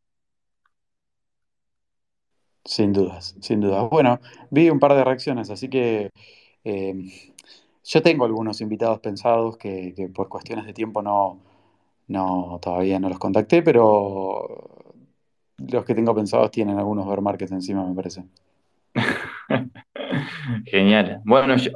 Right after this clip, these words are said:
Speaker 2: voy a repetir la palabra por las dudas. Quedan dos minutos para claimear. La palabra es fin punto de punto octubre. Con punto me refiero al, al, al signo de,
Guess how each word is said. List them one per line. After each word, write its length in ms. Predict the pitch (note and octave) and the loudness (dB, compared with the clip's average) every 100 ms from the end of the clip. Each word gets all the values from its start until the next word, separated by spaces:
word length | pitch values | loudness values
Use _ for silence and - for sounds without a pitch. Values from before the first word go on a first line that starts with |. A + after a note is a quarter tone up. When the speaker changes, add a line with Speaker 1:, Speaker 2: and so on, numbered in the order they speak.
| - | 2
Speaker 2:
voy 180 | C#3 F#3+ | 6 8
a 40 | |
repetir 380 | F#3 C3+ G#2+ D3+ | 8 6 2 4
la 140 | D3 | 4
palabra 460 | G#2 G2+ B2 C3+ C3 | 4 4 6 6 4
por 100 | F#2+ | 0
las 160 | F#2+ - | -4 0
dudas. 460 | C#3 C#3+ D#3 - _ _ | 4 4 2 -6 _ _
Quedan 400 | A2 A2+ G#2+ F#2 | 0 2 2 2
dos 140 | G2 A#2 | 2 2
minutos 300 | A2 A2+ G2+ | 2 0 -2
para 200 | F#2 F#2 | -2 -4
claimear. 580 | G2+ F#2+ G#2+ C3 - - _ _ _ _ - | -4 0 2 4 2 -6 _ _ _ _ -8
La 100 | F#2+ | 0
palabra 360 | A2+ C#3 D3+ | 4 6 8
es 300 | C#3+ B2 - _ _ | 8 6 2 _ _
fin 680 | _ - G3 G3 G#3+ G#3+ - _ _ _ _ _ _ _ | _ 4 6 6 6 2 -6 _ _ _ _ _ _ _
punto 600 | F#3 G3+ F3 F3 G#3+ - _ _ _ - | 4 4 6 4 4 -4 _ _ _ -6
de 480 | G#2 E3 F3 F#3+ _ _ _ _ _ _ | 2 4 2 -2 _ _ _ _ _ _
punto 580 | D#3 E3+ D#3 D#3 A#3 - _ - | -2 0 4 4 4 -8 _ -10
octubre. 580 | F#2+ - A2+ F2+ C2 - _ _ _ _ _ _ _ - | -6 0 2 2 -4 -8 _ _ _ _ _ _ _ -14
Con 200 | - F#2 | -6 -4
punto 300 | F2+ G#2 D3+ | 2 6 6
me 120 | C3 | 6
refiero 360 | G2 F2 F2+ A2+ | 4 2 4 6
al, 160 | G2 D#2+ | 4 0
al, 280 | - - - | -8 -12 -12
al 200 | E2+ E2+ | -10 -10
signo 440 | - G#2 G#2 F2+ | -2 2 4 2
de, 720 | E2+ E2 - - E2+ - - | 0 -4 -8 -12 -12 -12 -16